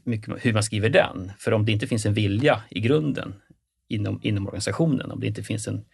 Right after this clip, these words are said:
en kultur att man vill åtgärda problemen, så kommer det inte att spela så stor roll. Så jag tänker att utredningsdelen är den viktigaste delen för att komma till rätta med de, så att säga, missförhållanden som, som uppmärksammas.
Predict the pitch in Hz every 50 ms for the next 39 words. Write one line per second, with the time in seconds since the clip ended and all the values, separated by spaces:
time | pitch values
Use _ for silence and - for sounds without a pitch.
0 | _ - _ - 113 110 107 120 110 110 - 165 160 120 107 98 98 101 101 -
1 | - _ - - 98 - 101 95 95 98 98 - - 104 104 98 104 - - 160
2 | 175 170 170 165 156 135 117 120 95 - - - 92 92 - - 107 104 - 98
3 | 98 101 98 98 - - - - 98 104 104 101 - - 107 107 - 175 - -
4 | - - - - _ _ _ - - 110 110 - 117 113 107 120 120 110 - 117
5 | 110 110 110 110 127 151 165 156 127 104 101 - 110 98 98 98 101 101 - -
6 | - 151 147 147 - - 98 - - - - - - _ _ _ _ _ _ -
7 | - 95 92 - - - 98 95 - 101 92 - - - 104 98 95 92 87 90
8 | - _ _ - 110 104 104 98 95 - - - - 101 98 98 98 98 95 98
9 | - 101 98 - _ _ - - 107 101 107 107 107 110 - 165 156 - - -
10 | - -